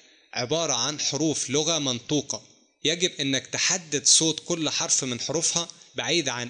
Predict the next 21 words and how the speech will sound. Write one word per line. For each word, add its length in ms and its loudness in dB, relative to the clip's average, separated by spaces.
أي 200 4
تأويل 520 0
للصور 440 8
المنقوشة 760 2
على 180 0
حجر 460 -2
أو 160 2
بردية. 520 -2
فانغمس 640 6
شامبليون 640 4
في 220 0
أدق 360 -2
تفاصيل 560 6
اللغة 240 2
القبطية، 560 -2
وجمع 360 0
قواعدها 720 -2
ووضع 440 0
معجم 460 -2
لمختلف 580 -2
لهجاتها. 640 -2